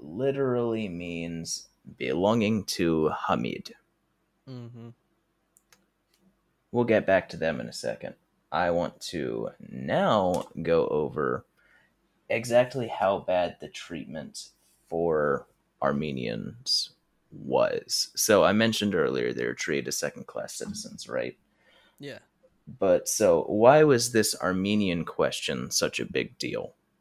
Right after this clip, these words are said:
Speaker 1: for other countries? Why did the Russians care how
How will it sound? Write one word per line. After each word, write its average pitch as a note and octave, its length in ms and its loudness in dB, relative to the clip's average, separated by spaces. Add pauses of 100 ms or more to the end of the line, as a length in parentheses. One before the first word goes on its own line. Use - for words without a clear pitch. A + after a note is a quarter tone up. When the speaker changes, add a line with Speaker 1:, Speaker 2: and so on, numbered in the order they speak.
(720)
Speaker 1:
for C#2+ 320 0 (340)
other - 180 -2
countries? - 480 -6
Why A#2 140 10
did B2+ 100 8
the A#2+ 80 4
Russians F2+ 520 0
care D#2+ 480 -4
how C2+ 380 0